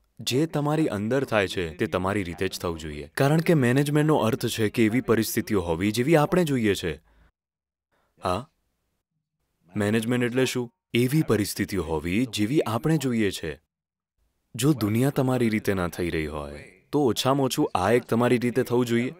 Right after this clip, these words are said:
નહીંતર આ કયા પ્રકારનું મેનેજમેન્ટ છે? અહીં માત્ર એક વ્યક્તિ છે.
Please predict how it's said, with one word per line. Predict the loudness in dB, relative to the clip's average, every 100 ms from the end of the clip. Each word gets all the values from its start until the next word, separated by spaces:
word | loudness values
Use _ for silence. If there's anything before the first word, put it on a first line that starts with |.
| 2
નહીંતર | 4 6 6
આ | 6
કયા | 6 4
પ્રકારનું | 6 4 4 4
મેનેજમેન્ટ | 4 2 2 0 -2
છે? | -4 -10 _ _ _ _ _ _ _ _ _ _ _ _ _ -4
અહીં | 0 2
માત્ર | 4 4 4
એક | 4 4
વ્યક્તિ | 2 2 -2
છે. | -2